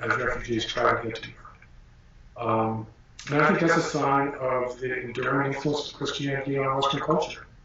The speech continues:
And it's certainly true in the United States that in many ways, as G K Chesterton said once, that the vices of the modern world are Christian virtues gone mad. And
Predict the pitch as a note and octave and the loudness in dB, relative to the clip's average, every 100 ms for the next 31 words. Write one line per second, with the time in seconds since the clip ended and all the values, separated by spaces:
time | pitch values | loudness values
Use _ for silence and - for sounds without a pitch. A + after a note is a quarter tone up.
0 | - - - - - B2+ C3 C3 C3+ A#2 | -20 -20 -20 -20 -6 2 6 6 2 0
1 | - D#3 E3+ C3 B2+ A#2 A2 G#2+ G#2+ - | 2 4 4 0 -4 -4 -4 -4 -8 -8
2 | A#2+ A2+ - - - - - - - - | -8 -8 -8 -12 -14 -20 -20 -20 -20 -10
3 | B2 A2+ A2+ - - - - - B2+ D3+ | -2 0 0 -2 -12 -20 -16 -6 2 6
4 | D#3+ C#3 C3 A#2+ A#2+ - - C#3+ C3+ B2+ | 6 6 4 2 0 -4 -6 -10 -6 -6
5 | - C3+ C3 B2+ - A#2 A2 - B2+ A#2 | -4 -2 -2 -4 -8 -6 -6 -6 -2 0
6 | A#2 - - - B2 A#2+ A#2 - - - | 0 -6 -20 -12 -2 2 2 0 -12 -20
7 | - - C3 C3 A#2+ A#2 D3 D#3 D#3 C3 | -20 -16 -6 -4 -2 2 6 6 4 0
8 | C3+ B2+ A#2+ B2 B2 B2 A2+ A2+ A#2 A#2+ | -2 -4 -4 -2 0 0 -2 -2 0 0
9 | A2 - C#3 - A#2+ A2 A#2+ A#2+ A#2 G#2+ | 0 -4 -6 -6 -6 -2 0 0 0 -4
10 | A2+ G#2+ G#2+ A2 G#2+ G#2+ G#2 - - - | -2 0 0 0 0 0 -2 -6 -14 -20
11 | - - - - C3 B2 A#2+ A2 | -20 -20 -20 -10 0 4 4 2